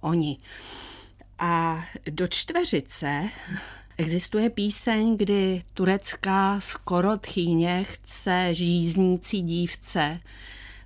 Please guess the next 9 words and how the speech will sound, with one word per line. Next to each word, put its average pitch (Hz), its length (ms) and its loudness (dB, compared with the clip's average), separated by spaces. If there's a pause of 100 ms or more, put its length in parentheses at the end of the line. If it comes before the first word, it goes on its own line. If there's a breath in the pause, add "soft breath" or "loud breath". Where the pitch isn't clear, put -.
podat 180 360 2
vodu 165 560 2 (420)
ve 160 100 -2
zlatém 170 440 0
poháru 151 760 -2 (880 loud breath)
a 156 440 -2 (520 soft breath)
ta 160 280 0
se 165 540 -4 (180)
raději 156 880 -2